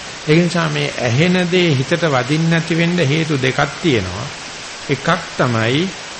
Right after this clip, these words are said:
Taman මේක විශ්වාස කරන්නේ භාවනාව මේ තරම්ම ඉතාමත්ම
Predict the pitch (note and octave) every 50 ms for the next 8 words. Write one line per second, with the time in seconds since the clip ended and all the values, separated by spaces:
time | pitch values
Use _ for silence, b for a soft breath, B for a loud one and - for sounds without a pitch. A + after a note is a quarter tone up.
0 | - - - - C#3 C3+ C3+ C#3+ C#3+ C#3 C#3 C#3 C#3 C3+ D#3+ D#3 C#3 C#3 C3 -
1 | - D#3 D3+ C3 C3 D3 C3+ C#3+ C3+ C3+ C3 B2+ B2+ C3+ C#3+ D3+ D3+ C#3 B2+ A2+
2 | C3 C#3+ C#3+ C#3 C#3+ C#3+ C#3 C3 B2+ B2+ C3+ C#3 - D3 C#3 C#3+ D3 D3 D#3+ D#3+
3 | C3+ - - - D#3 C3+ C#3 C#3+ D3 D3+ D#3 D#3+ D#3+ E3 E3+ E3 E3 D#3+ E3 -
4 | F3+